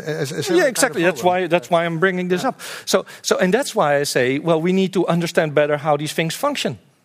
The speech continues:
Speaker 2: You know, I, I, uh, and, and this is a mistake that the network made that I find beautifully illustrative of what is not in there.
Speaker 1: But can, can it be remedied? Can, can this, I mean,
Speaker 2: Well, if,
Speaker 1: a
Speaker 2: if
Speaker 1: lack
Speaker 2: you
Speaker 1: of
Speaker 2: wanna put in
Speaker 1: feeling.
Speaker 2: feelings,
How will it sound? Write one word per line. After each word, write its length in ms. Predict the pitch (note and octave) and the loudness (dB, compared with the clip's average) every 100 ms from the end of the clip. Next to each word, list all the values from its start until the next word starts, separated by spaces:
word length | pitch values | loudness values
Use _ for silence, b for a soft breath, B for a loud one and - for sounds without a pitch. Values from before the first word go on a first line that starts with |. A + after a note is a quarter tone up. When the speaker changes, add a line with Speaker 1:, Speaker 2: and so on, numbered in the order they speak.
| _ _ b b b b b b _ - | _ _ b b b b b b _ -2
Speaker 2:
You 80 | |
know, 140 | F#3 D#3 | 2 2
I, 200 | G3 F#3+ F#3 | 2 0 0
I, 160 | F#3 - | 0 0
uh, 100 | F#3+ - | -2 0
and, 220 | F#3 F#3+ F#3+ | -2 -2 0
and 260 | F#3 F#3+ - | 0 0 -4
this 260 | F3 A3 | -2 0
is 160 | A3 - | 0 0
a 60 | E3 | 0
mistake 760 | F3+ A#3 C4+ - D3 C3 D#3 | 0 0 0 0 0 0 -2
that 160 | E3 D#3 | -4 -2
the 80 | |
network 400 | D#3 D3+ C#3+ C3 | 0 -2 -2 -6
made 380 | D3 G#3 D3+ C3+ | -2 0 0 0
that 160 | D#3+ D#3 | -2 -2
I 160 | F3 F3 | -2 -2
find 420 | - D#3+ D3+ C#3+ - A#2+ A#2+ | -2 -2 -2 -6 -12 -14 -10
beautifully 680 | D3+ G3+ C4+ G#3 D#3+ C3+ C3+ | -2 -2 -2 -4 -2 -2 -2
illustrative 800 | D#3+ C#3 - - E3 C3+ F3 - - | -4 -2 -4 0 0 0 -6 -8 -4
of 200 | C#3 C#3+ | -4 0
what 220 | F3 - | -2 -2
is 160 | D3 | -6
not 460 | C3+ C#3+ E3+ B3+ B3+ G#3+ | -2 2 2 2 -4 -4
in 160 | G#3+ G#3+ | -4 -2
there. 280 | G#2+ A2 - _ _ - | -4 -6 -18 _ _ -10
Speaker 1:
But 120 | C#3+ | -4
can, 200 | A3+ G#3 | -2 -4
can 280 | D#3+ - A#3 | -8 -4 -2
it 80 | G3 | 0
be 80 | |
remedied? 540 | G3 A3 C4+ D#3 F#2+ - - _ | 2 2 0 -6 -8 -14 -20 _
Can, 160 | - F#3 | -10 -8
can 220 | F3 E3+ | -8 -8
this, 320 | C#3 E3 G3 - D#3 - | -6 -2 -2 -4 -12 -8
I 60 | E3 | -6
mean, 360 | F3 F3 - - | -4 -8 -12 -8
Speaker 2:
Well, 180 | G#3+ D3+ | -2 2
if, 220 | F3 F#3+ | 2 2
Speaker 1:
a 80 | F3+ | 0
Speaker 2:
if 60 | |
Speaker 1:
lack 120 | F#3 G3+ | 0 0
Speaker 2:
you 60 | |
Speaker 1:
of 40 | G3 | 0
Speaker 2:
wanna 140 | G3 | 0
put 240 | G#3+ G#3+ | 0 0
in 120 | G3 E3 | 2 -2
Speaker 1:
feeling. 480 | - B3 A3 C#3 | -2 0 0 0
Speaker 2:
feelings, 240 | F#3 - | -2 -4